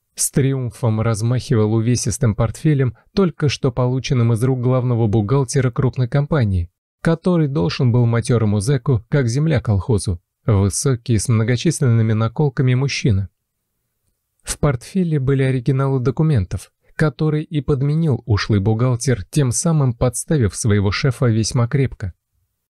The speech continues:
Поглядывая на хмурившееся небо, бандит уже садился в машину, когда увидел выбегающего вместе с охраной из офисного здания брата. Перед самым носом у них ушёл уголовник,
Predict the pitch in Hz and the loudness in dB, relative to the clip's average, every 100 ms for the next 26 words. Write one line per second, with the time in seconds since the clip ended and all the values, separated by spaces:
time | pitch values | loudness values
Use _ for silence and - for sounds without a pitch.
0 | _ _ _ _ _ - 135 143 175 156 | _ _ _ _ _ -2 -2 0 -4 -4
1 | 117 104 98 101 - 101 104 - 101 90 | 0 0 0 0 0 0 0 -2 0 0
2 | - 92 131 131 131 - - 123 139 143 | 0 2 2 0 -2 -2 0 2 2 -2
3 | 180 143 117 117 123 107 107 - 95 104 | -4 -2 -2 -2 -2 -2 -2 -2 -2 -2
4 | - 165 156 120 - - 123 123 160 - | -2 0 2 0 -4 -2 -2 0 -4 -2
5 | 131 117 147 139 123 110 113 113 139 131 | -2 0 -2 0 0 2 0 0 0 -2
6 | - 120 113 113 120 - 120 - 98 147 | -2 0 0 0 -2 0 -2 0 -2 0
7 | 143 120 113 101 120 110 - 117 107 107 | 0 2 2 0 -2 -4 -2 0 0 0
8 | 143 135 139 170 127 101 87 _ _ _ | 0 0 0 0 -2 -6 -12 _ _ _
9 | _ _ _ _ _ 165 165 165 - 180 | _ _ _ _ _ 0 0 -2 -2 -2
10 | 165 156 160 170 - 110 104 101 - 120 | 0 -2 0 0 0 2 2 0 -2 -2
11 | 123 101 101 131 127 92 92 | 0 0 2 0 0 -2 -6